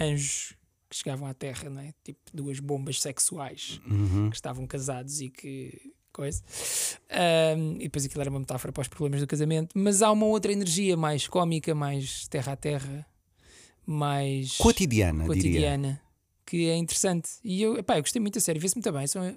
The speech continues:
Speaker 1: quê? Seis episódios? Oito episódios?
Speaker 2: Oito.
Speaker 1: Oito episódios?
Speaker 2: Acho que são oito.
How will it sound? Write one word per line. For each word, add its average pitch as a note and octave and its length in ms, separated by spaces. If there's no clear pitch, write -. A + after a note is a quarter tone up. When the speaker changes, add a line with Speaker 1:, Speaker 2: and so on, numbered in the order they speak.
Speaker 1:
quê? C#3 160
Seis D#3+ 200
episódios? F3 360
Oito E3+ 120
episódios? D#3 440
Speaker 2:
Oito. - 320
Speaker 1:
Oito C#3+ 120
episódios? D3+ 440
Speaker 2:
Acho - 140
que - 40
são C#3 140
oito. G#2 240